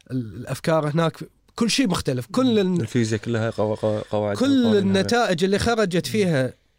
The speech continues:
Speaker 1: ال-، هندسة إقليدس نقيضها موجود في هندسة ريمان، نقيض.
Speaker 2: نقيضها.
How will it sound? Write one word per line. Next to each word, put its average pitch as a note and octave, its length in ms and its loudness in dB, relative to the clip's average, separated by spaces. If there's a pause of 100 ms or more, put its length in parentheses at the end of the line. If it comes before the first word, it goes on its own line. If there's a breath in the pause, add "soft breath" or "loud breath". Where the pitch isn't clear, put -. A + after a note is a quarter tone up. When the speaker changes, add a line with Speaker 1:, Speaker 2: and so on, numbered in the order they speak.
(120)
Speaker 1:
ال-، C3 1200 -8
هندسة F#3+ 480 0
إقليدس G#3 760 -4 (140)
نقيضها G3+ 460 2
موجود G#3 300 2
في F#3+ 120 2
هندسة D#3+ 380 2
ريمان، A#2+ 320 -4
نقيض. E3+ 360 2 (100)
Speaker 2:
نقيضها. G#2 520 -10